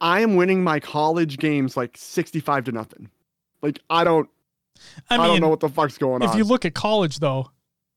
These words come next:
Speaker 2: like, you see some of the top teams just wiping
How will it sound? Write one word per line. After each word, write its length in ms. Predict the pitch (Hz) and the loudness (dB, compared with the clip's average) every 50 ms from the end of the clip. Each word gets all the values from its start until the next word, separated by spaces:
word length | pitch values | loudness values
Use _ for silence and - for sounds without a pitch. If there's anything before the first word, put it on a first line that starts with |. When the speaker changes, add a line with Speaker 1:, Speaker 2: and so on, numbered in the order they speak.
| _ _ _ _ _ _ _ _ _ _ _ _ _ _ _ | _ _ _ _ _ _ _ _ _ _ _ _ _ _ _
Speaker 2:
like, 200 | 180 180 180 165 | -4 -2 0 0
you 100 | 208 269 | 0 0
see 200 | 240 - 226 196 | 0 0 -2 -4
some 200 | - - 202 180 | -2 0 0 0
of 60 | 170 | 0
the 80 | 156 147 | 0 0
top 280 | - 180 165 160 - | 0 -2 -2 -2 -2
teams 380 | - 190 175 156 147 147 139 - | -4 -4 -4 -4 -4 -4 -6 -4
just 260 | - - 160 131 - | -2 -2 -2 -2 -2
wiping 880 | 139 131 135 139 147 151 147 143 143 135 131 127 - 123 107 - 135 | -4 -4 0 2 4 4 4 4 2 2 -2 -2 -4 -8 -10 -10 -14